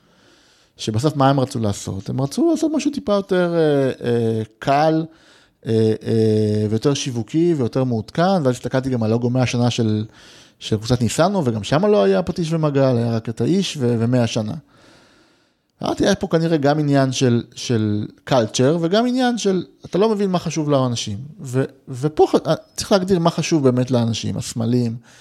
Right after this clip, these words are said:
האולם וכל הדברים האלה, אבל צריך לזכור גם עוד דבר. הדרייבין הוא לא הפועל תל אביב.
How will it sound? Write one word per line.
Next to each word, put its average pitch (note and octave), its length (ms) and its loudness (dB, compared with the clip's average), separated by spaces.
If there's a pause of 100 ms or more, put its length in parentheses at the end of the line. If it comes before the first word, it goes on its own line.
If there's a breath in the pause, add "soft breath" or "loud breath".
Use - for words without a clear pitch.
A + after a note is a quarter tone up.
(300 loud breath)
האולם B2+ 440 2
וכל B2 200 0
הדברים G#2+ 400 0
האלה, G2 160 0
אבל G#2 80 -2
צריך - 200 -8
לזכור F3 320 -2
גם F3 40 -4
עוד F#3+ 120 0
דבר. C#3+ 240 0 (1300 soft breath)
הדרייבין D3+ 840 2 (640)
הוא C3 220 0
לא C3+ 180 4
הפועל C3 260 2
תל B2 200 2
אביב. C#3 360 0